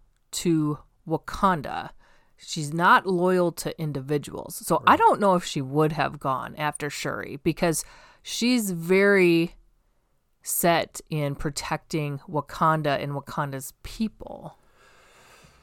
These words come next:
Speaker 1: And
Speaker 2: Hmm.
Speaker 1: following, I think, no, no, no, I'm gonna take that back. I think she's set in following the rules. 'Cause the rules are,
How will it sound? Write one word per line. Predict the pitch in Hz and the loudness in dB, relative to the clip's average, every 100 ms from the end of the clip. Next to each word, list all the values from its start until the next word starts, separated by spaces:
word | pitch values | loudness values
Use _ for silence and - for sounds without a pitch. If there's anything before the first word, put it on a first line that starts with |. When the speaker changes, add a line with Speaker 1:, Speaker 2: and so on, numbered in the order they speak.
| _ _ - | _ _ -8
Speaker 1:
And | 165 120 | -6 -4
Speaker 2:
Hmm. | |
Speaker 1:
following, | 98 185 185 185 175 165 156 | 8 10 10 8 6 2 2
I | 185 | 2
think, | - 240 - - - _ - | 4 2 0 -20 -20 _ 0
no, | 277 302 | 4 6
no, | 294 | 8
no, | 220 | 8
I'm | 196 | 8
gonna | 277 | 6
take | 240 | 2
that | 208 | 2
back. | 147 - - - - | 0 -2 -8 -20 -4
I | - 254 | 4 4
think | 294 302 | 4 0
she's | - 226 214 | -2 -2 -2
set | - 196 185 - | 0 2 2 0
in | 180 | -4
following | 165 185 180 180 165 | 2 6 8 6 4
the | 151 147 | 4 4
rules. | 151 180 147 120 127 - - _ - | 8 8 8 2 -6 -14 -16 _ 2
'Cause | 208 196 | 2 4
the | 240 233 | 4 4
rules | 214 220 330 302 220 190 180 - | 4 6 8 8 8 6 2 2
are, | 160 147 135 127 123 135 | 6 8 8 8 6 2